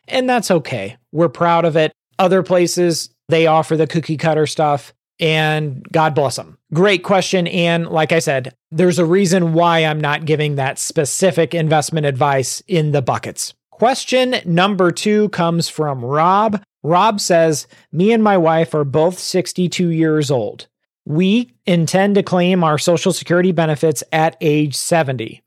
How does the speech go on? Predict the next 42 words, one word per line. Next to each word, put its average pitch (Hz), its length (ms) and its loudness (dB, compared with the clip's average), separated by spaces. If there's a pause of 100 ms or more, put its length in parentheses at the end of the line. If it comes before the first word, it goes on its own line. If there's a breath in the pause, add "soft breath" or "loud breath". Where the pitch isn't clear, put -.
(160)
We 156 140 -2
have 175 300 0
about 165 420 0
a 170 60 -6
million 160 420 0
dollars 175 420 2
saved 156 520 0 (280)
in 151 180 -2
our 156 200 2
four 156 300 0
oh 151 140 2
one 151 240 -2
Ks. 127 460 -8 (280)
We 180 160 2
want 208 240 2
to 247 60 2
live 190 280 2
on 175 200 2
about 160 840 -2 (200)
eighty 170 280 0
thousand 165 440 0
dollars 151 440 0
per 202 220 -2
year. 160 440 0 (380)
And 170 220 2
then 202 220 2
when 196 120 2
I 175 140 2
look 175 240 2
at 190 100 4
our 175 140 2
benefits 165 640 0
at 160 240 -2
age 143 240 -2
seventy, 190 720 0 (340)
our 156 140 0
Social 180 400 0
Security 170 480 0
income 165 560 0
is 147 240 -2
about 156 500 2
seventy-eight 160 920 0